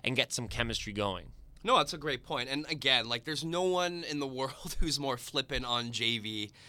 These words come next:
Speaker 2: than myself. You know, there have been times where I've honestly felt that he's an integral part of the team, and there's other times where I've thought obviously the different.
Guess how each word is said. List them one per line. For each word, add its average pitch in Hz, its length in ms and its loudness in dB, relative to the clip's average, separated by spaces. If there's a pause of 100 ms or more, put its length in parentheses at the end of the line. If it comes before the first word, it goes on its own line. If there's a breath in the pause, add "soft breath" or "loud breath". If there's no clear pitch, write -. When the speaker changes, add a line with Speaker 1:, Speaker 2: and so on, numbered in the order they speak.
(280 loud breath)
Speaker 2:
than 135 100 2
myself. 113 540 2
You 117 80 -2
know, 113 280 2
there 117 140 0
have 117 100 0
been 113 140 -4
times 120 400 0
where 117 100 -2
I've 110 160 2
honestly 110 380 -2
felt 107 300 -4
that 107 140 -8
he's 110 180 -10
an 104 80 -8
integral 107 400 -6
part 107 260 -6
of 101 60 -14
the - 80 -14
team, 180 280 -4
and 139 120 -2
there's 127 100 -4
other 135 160 -2
times 131 380 -4
where 107 80 -4
I've 104 100 -8 (360)
thought 107 220 -4
obviously 101 320 -4
the 95 60 -12
different. 107 400 -6